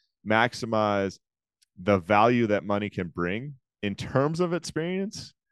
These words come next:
to get the most out of life. And he talks about experience dividends, which I think are just fabulous. So if you and I manage to go to Vegas to celebrate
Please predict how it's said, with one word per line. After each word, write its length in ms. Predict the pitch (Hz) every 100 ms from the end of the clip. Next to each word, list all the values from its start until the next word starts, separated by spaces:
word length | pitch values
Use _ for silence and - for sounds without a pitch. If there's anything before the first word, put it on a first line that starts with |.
| _ _ _ -
to 140 | -
get 160 | 113 110
the 60 |
most 220 | 110 110 104
out 120 | 90
of 80 | 87
life. 240 | 71 - -
And 80 | 95
he 140 | 131
talks 340 | 127 123 113
about 340 | 95 95 90 - _
experience 560 | 85 - 113 104 87 -
dividends, 640 | 98 95 80 67 60 - - _ _
which 120 | 107
I 100 | 123
think 200 | 110 117
are 120 | 104 98
just 260 | - 101
fabulous. 540 | - 104 87 50 - -
So 380 | - 117 104 - _ _ _
if 200 | 117 107 120
you 160 | 156
and 100 | 135
I 500 | 127 139 110 107 135 - _ _ _ -
manage 400 | 110 117 110 -
to 80 | 104
go 200 | 113 107
to 80 |
Vegas 500 | 87 117 135 104 104
to 60 | -
celebrate 640 | - 117 107 98 101 98